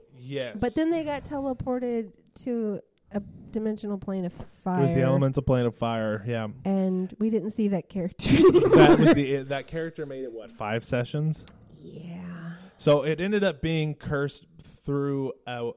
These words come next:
Speaker 1: elemental. It was a fire elemental in the
Speaker 2: Mm-hmm.
Speaker 1: bracelet. And by giving in for the third time, it was enough for it to exude its will on her.
Speaker 2: Yeah,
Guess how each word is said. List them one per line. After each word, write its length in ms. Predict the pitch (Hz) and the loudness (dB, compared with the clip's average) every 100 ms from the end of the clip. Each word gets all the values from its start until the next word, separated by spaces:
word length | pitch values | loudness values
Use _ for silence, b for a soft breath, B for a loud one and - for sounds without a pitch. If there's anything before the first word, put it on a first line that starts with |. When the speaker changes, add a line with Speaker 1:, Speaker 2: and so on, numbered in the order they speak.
| - | -10
Speaker 1:
elemental. 760 | 120 127 117 113 113 - 98 95 | -8 -8 -8 -10 -14 -14 -16 -14
It 60 | |
was 120 | 110 110 | -14 -14
a 80 | |
fire 360 | 107 131 139 135 | -12 -10 -10 -8
elemental 520 | 120 120 117 117 185 | -10 -10 -12 -8 -6
in 100 | 185 | -6
the 60 | 180 | -4
Speaker 2:
Mm-hmm. 100 | 165 | -2
Speaker 1:
bracelet. 460 | 170 175 - 98 95 - b b b | -2 -6 -12 -18 -20 -20 b b b
And 160 | 120 120 | -16 -10
by 220 | 113 113 - | -8 -8 -10
giving 380 | - 135 143 135 | -8 -6 -6 -8
in 200 | 127 127 | -8 -10
for 140 | - | -10
the 120 | 113 110 | -10 -12
third 560 | _ 127 123 127 123 | _ -6 -6 -8 -12
time, 560 | - 131 113 107 110 98 _ - | -16 -14 -12 -14 -16 -20 _ -20
it 140 | 131 | -18
was 160 | 123 117 | -16 -16
enough 360 | 117 123 120 - | -14 -12 -12 -12
for 120 | 127 | -12
it 140 | 113 - | -12 -12
to 120 | 113 | -14
exude 380 | 113 113 117 107 | -14 -14 -14 -14
its 160 | - 69 | -16 -18
will 260 | 107 107 131 | -12 -10 -8
on 120 | 160 | -10
her. 200 | 147 226 - | -10 -12 -10
Speaker 2:
Yeah, 400 | 190 190 175 165 | -6 -2 -2 -2